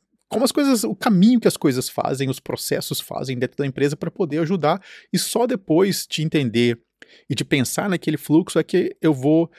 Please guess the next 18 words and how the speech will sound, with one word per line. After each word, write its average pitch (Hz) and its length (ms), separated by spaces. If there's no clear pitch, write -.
trabalhar 151 320
com - 80
a 147 40
parte - 260
de 143 100
tecnologia, 151 840
usualmente 160 800
um 135 80
quadro 139 300
do 139 120
Trello, 160 360
mas 156 380
depende 143 400
da 131 100
necessidade 131 560
de - 100
cada 131 240
cliente. - 520